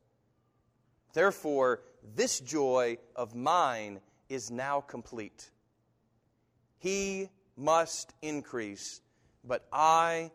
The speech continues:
must decrease. Let us pray. Jesus, we thank you for your word and how powerful and how strong and how inerrant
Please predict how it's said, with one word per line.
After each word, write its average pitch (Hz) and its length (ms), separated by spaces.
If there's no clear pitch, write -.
must 143 680
decrease. 117 840
Let 117 120
us 101 120
pray. 92 200
Jesus, 147 360
we 127 80
thank 147 320
you 143 80
for 143 120
your 139 140
word 92 340
and 120 80
how 143 180
powerful 196 800
and 123 120
how 117 180
strong 202 840
and 127 140
how 131 460
inerrant 170 1000